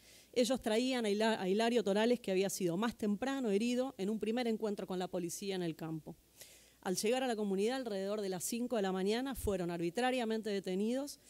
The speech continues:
y sufrieron disparos policiales a quemarropa con balas de plomo que hirieron gravemente a Mario Vega con consecuencias gravísimas hasta el día de hoy, como vamos a ver en un rato.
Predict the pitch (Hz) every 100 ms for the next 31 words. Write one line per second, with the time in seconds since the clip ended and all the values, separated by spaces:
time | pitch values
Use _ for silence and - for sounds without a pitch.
0 | - - - - - 185 226 - 262 269
1 | 247 190 233 233 214 196 202 175 170 170
2 | 180 185 208 233 233 226 185 190 196 175
3 | 175 214 214 247 277 285 - 180 202 185
4 | 170 196 226 226 220 254 247 196 190 190
5 | 185 208 247 214 180 180 160 180 202 220
6 | 175 185 190 240 - 262 254 196 175 180
7 | 190 190 185 185 240 220 175 180 175 170
8 | 165 165 160 165 156 160 -